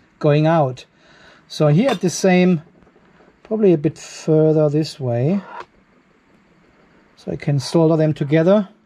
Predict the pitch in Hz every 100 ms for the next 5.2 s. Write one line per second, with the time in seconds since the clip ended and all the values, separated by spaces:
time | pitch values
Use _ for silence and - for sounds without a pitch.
0 | _ _ _ _ _ _ _ 147 127 196
1 | 190 156 - 180 170 - 147 143 151 220
2 | 262 _ - - _ _ _ _ _ _
3 | _ _ _ - - - _ _ _ _
4 | _ _ _ _ _ - 165 143 147 147
5 | 160 208